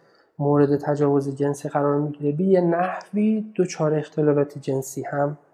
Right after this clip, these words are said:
می‌شه، یا اینکه مثلاً کلاً این مسئله رو نفیش می‌کنه، یا اینکه درگیر افراط می‌شه توش، درگیر افراط می‌شه، یعنی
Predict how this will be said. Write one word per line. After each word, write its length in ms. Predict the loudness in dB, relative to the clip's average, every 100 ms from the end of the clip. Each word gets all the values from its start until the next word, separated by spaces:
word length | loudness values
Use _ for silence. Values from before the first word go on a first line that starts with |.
| _ _ _ -2
می‌شه، 360 | 0 0 -2 -6 -8 _ _ _ _ _ 2
یا 80 |
اینکه 220 | 2 4 2
مثلاً 340 | 2 2 2
کلاً 600 | 2 4 4 4 4 2 -2
این 180 | -2 0
مسئله 340 | -2 -2 0
رو 140 | 2 0
نفیش 480 | 0 -4 -8 -6
می‌کنه، 440 | -4 0 2 0 -2 -10 _ _ _ _ _ _ _ _ 4
یا 100 | 4
اینکه 220 | 6 4
درگیر 920 | 4 4 2 0 -2 4 8 8 6 2 -10 -20 -16 -8
افراط 400 | -2 -2 -2 -6
می‌شه 220 | -12 -12 -12
توش، 360 | -16 -14 -16 _ _ _ _ _ _ _ _ _ _ _
درگیر 440 | -4 -2 -2 -4 -6
افراط 280 | -4 -8 -6
می‌شه، 180 | -8 -4
یعنی 240 | -4